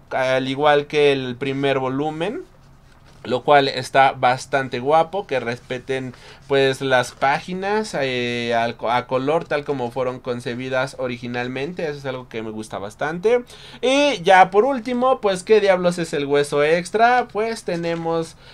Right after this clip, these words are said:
de igual manera una historia la cual, eh, eh, pues, es protagonizada por nuestro perrito intergaláctico de pesadillas. Y para cerrar con todo extra,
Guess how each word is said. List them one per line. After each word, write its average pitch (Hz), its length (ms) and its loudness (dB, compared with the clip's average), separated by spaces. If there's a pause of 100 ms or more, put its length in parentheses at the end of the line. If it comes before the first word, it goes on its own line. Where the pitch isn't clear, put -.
(120)
de 180 460 2
igual 170 440 0
manera 233 600 0
una 160 1120 2
historia 156 1000 2
la 135 220 -6
cual, 156 480 0 (560)
eh, 165 360 0 (100)
eh, 156 480 -4 (340)
pues, 175 260 0
es 185 500 -6
protagonizada 160 720 2
por 151 200 -4
nuestro 143 440 -2
perrito 151 540 0
intergaláctico 139 1080 0
de 131 120 -2
pesadillas. 262 760 -2 (880)
Y 190 300 -2
para 196 320 4
cerrar 175 480 -2 (420)
con 190 340 6
todo 196 260 0
extra, 208 460 2